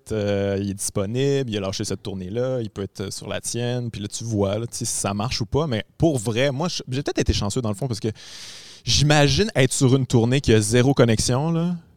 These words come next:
puis que c'est juste comme, bon, ben, après le show, m'aller à ma chambre d'hôtel, puis, euh, bye bye, on se voit demain matin. Ça doit tellement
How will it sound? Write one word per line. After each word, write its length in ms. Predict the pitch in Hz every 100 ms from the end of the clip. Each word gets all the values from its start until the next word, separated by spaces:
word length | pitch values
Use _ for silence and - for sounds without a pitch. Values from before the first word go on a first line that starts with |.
| -
puis 100 | -
que 60 |
c'est 180 | - 113
juste 320 | 101 131 -
comme, 400 | 127 117 120 120
bon, 300 | 127 147 160
ben, 120 | 160 131
après 280 | 175 -
le 60 | 127
show, 300 | - 151 147
m'aller 240 | 139 135
à 60 | 139
ma 140 | 139
chambre 260 | 139 143 139
d'hôtel, 520 | 143 143 127 127 165
puis, 220 | 180 160 151
euh, 260 | 135 131 135
bye 140 | 135
bye, 260 | 143 151 214
on 120 | 190
se 40 | 147
voit 100 | 147
demain 200 | 147 147
matin. 400 | 143 135 147 165
Ça 160 | 147 98
doit 160 | 98 90 _
tellement 880 | - 139 131 123 113 110 110 131 165